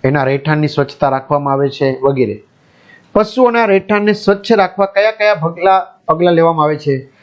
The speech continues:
તો દરરોજ પ્રાણીઓના મળમૂત્ર અને સાફ કરવું જોઈએ, જેને વાસ-, વાહિદુ કહે છે, એટલે કે વાસિંદુ કહે છે. અમુક સમયે તેની જગ્યા પર ટાસ કે ભૂકો નાખી કોરી કરવી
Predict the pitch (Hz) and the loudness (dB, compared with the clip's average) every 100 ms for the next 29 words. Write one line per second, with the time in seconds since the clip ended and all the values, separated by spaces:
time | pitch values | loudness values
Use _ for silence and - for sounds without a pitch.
0 | _ - 151 156 202 208 175 165 170 170 | _ -2 2 4 2 0 -4 -2 0 0
1 | 143 151 165 160 - 165 170 170 - _ | 2 0 0 -4 -2 0 0 -4 -12 _
2 | 139 147 143 139 147 - 156 170 175 - | -2 0 0 -4 -2 -2 2 2 2 -4
3 | _ _ - 151 170 175 - - 139 151 | _ _ 0 2 2 -2 -8 -6 -2 0
4 | 139 127 139 - - 123 131 175 175 185 | 0 0 -2 -6 -8 -2 -2 0 0 2
5 | 160 156 151 143 160 143 143 175 175 175 | 2 0 0 -2 0 0 0 0 0 2
6 | 143 139 123 107 - _ _ - 156 190 | 0 0 -6 -10 -12 _ _ -4 2 2
7 | 196 170 170 165 156 151 131 143 170 175 | 2 0 0 0 0 2 0 0 0 0
8 | 170 - 143 147 - 160 127 135 160 147 | -4 -2 0 -2 -2 -2 -2 -2 -2 -2
9 | 147 156 151 139 143 135 131 180 277 | -4 -6 0 0 2 2 2 2 0